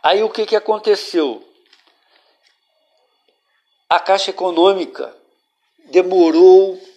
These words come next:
mais de trinta dias pra resolver esse problema. E isso ficou incontestável, não é? A incompetência,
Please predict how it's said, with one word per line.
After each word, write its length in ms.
mais 640
de 140
trinta 480
dias 640
pra 260
resolver 580
esse 220
problema. 760
E 280
isso 280
ficou 680
incontestável, 1300
não 80
é? 180
A 140
incompetência, 1300